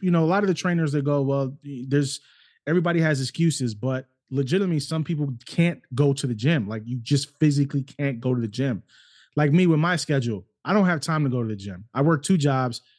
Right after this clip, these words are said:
I come home, do the dad thing. Like, I really, I'm, I'm up at five thirty in the morning every day, out the door by six thirty. I literally have no, I s-, physically have no time to go to the gym.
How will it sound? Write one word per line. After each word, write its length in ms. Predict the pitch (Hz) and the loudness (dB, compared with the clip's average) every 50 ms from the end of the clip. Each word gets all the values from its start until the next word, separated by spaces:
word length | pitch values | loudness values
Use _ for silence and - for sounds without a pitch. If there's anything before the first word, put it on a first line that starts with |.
| _ _ _ _ _ _ | _ _ _ _ _ _
I 80 | - - | -10 -6
come 200 | - - 170 156 | -2 2 2 4
home, 220 | 156 160 156 151 | 4 4 4 4
do 80 | 139 151 | 2 2
the 100 | 147 147 | 2 2
dad 320 | 131 147 143 139 139 135 | 0 0 0 -2 -2 -4
thing. 320 | - 135 131 127 120 117 - _ _ _ _ - | -4 -4 -2 -2 -4 -4 -8 _ _ _ _ -4
Like, 160 | 139 143 151 | -4 -2 0
I 60 | 156 | 0
really, 580 | 156 147 139 151 175 196 208 190 185 170 147 139 - | 0 2 2 4 4 4 4 2 0 0 -4 -6 -8
I'm, 140 | 139 156 156 | -8 -8 -6
I'm 160 | 143 143 160 165 | -4 -2 -2 -2
up 160 | 175 165 160 | -2 -2 -2
at 120 | 160 151 | -4 -6
five 280 | - - 165 160 160 - | -6 -6 -6 -4 -4 -4
thirty 180 | - 165 160 | -4 -4 -2
in 60 | 156 156 | -2 -2
the 60 | 151 | -2
morning 240 | 147 147 147 147 143 | -2 -2 -2 -2 -2
every 120 | 139 135 | -2 -2
day, 140 | 123 139 139 | -2 -4 -4
out 180 | 131 131 135 | -6 -8 -8
the 80 | 135 139 | -8 -6
door 200 | 123 139 135 127 | -4 -4 -2 -2
by 120 | 123 127 | -4 -4
six 300 | 117 - - 135 120 - | -6 -6 -6 -8 -8 -6
thirty. 320 | - 123 117 113 113 107 - _ _ _ _ _ _ _ | -6 -4 -4 -4 -4 -6 -8 _ _ _ _ _ _ _
I 120 | 135 147 147 | 0 2 4
literally 440 | 139 143 156 170 196 196 190 180 151 | 4 4 6 6 4 4 4 2 2
have 280 | 123 156 156 151 135 | 2 0 -2 0 2
no, 260 | 143 147 151 147 143 147 | 2 4 4 2 2 0
I 80 | 139 143 | -2 -2
s-, 420 | 135 - - - - - - - - | -2 -2 -6 -8 -10 -12 -14 -8 -2
physically 380 | - 214 196 175 175 143 151 143 | 0 0 0 0 -2 -2 -2 -2
have 140 | 151 147 | -2 -2
no 140 | 139 143 143 | -2 -4 -4
time 220 | 143 - 143 139 139 | -4 -4 -4 -4 -2
to 60 | 131 | -2
go 140 | 135 135 127 | -2 -2 -2
to 60 | 123 | -4
the 80 | 120 | -4
gym. 300 | 110 113 131 127 113 98 | -4 -4 -4 -4 -4 -6